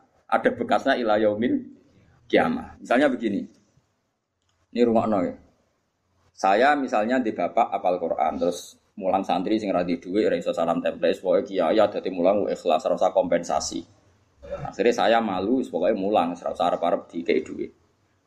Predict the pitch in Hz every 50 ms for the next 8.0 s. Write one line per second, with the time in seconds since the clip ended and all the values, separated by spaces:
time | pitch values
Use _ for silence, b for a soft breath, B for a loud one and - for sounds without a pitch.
0 | _ _ - 131 147 165 165 165 165 165 180 180 180 180 170 - - 123 123 120
1 | - - 147 139 139 139 135 131 131 - - 131 135 135 131 127 123 120 120 120
2 | - 156 151 147 143 123 - 117 110 110 143 151 147 135 127 - 190 175 - -
3 | - 113 117 110 117 - 131 120 120 120 113 113 113 104 104 - 165 - 131 117
4 | 117 113 - - - 135 - - - - - - - - - _ _ _ _ _
5 | _ _ _ _ _ _ _ _ - - 101 101 135 147 - 117 113 131 135 110
6 | 113 117 113 104 95 87 - - 139 143 - 127 123 113 110 - - 156 - 135
7 | 110 - 117 113 - - 110 104 101 104 101 - 110 107 107 104 101 - -